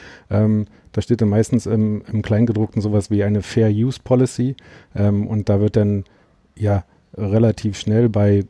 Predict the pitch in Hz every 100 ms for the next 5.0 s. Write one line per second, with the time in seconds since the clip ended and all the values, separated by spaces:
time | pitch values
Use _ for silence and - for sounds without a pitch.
0 | - 95 107 - 98 98 98 98 98 98
1 | 98 - 95 92 - - 92 98 - 92
2 | - - - 101 - 110 107 95 95 -
3 | 95 92 101 98 95 - 98 95 90 85
4 | 95 92 87 92 - - 98 87 - -